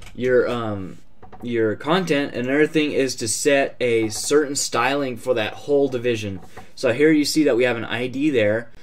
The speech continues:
So that sets that same I D for everything inside the division, unless we set that separately.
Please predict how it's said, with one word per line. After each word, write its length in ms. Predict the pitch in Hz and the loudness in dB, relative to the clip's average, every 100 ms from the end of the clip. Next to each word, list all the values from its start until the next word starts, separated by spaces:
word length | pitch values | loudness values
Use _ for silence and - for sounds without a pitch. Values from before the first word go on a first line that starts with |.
| - | -12
So 140 | - 123 | -2 0
that 120 | 123 | 2
sets 300 | 151 139 - | 0 -2 0
that 240 | 127 120 | 0 0
same 320 | - 147 147 | 0 0 0
I 160 | 110 127 | -2 -2
D 220 | 127 139 | 0 0
for 200 | - 117 | 0 -2
everything 360 | 127 131 131 131 | 0 0 0 -4
inside 320 | 117 123 117 | -4 -2 -2
the 40 | 110 | -4
division, 520 | 110 110 127 135 123 | -6 -2 -2 -4 -6
unless 340 | 107 117 - | -2 -2 -2
we 80 | 117 | -4
set 240 | 107 120 | -2 -2
that 160 | 123 107 | 0 -2
separately. 600 | - 113 - - - - | -2 -4 -4 -12 -12 -14